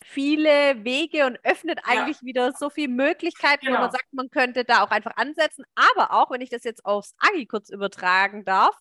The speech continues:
Speaker 2: Ja, klar.
Speaker 1: wie du sagst, der Hund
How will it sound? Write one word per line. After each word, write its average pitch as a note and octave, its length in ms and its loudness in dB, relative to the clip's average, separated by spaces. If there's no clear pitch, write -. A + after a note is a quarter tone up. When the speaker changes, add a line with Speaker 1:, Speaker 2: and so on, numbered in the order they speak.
Speaker 2:
Ja, D3+ 160 -4
klar. - 420 0
Speaker 1:
wie C#4+ 160 -2
du D#4+ 140 0
sagst, - 440 -2
der B3+ 220 2
Hund D#4 300 -2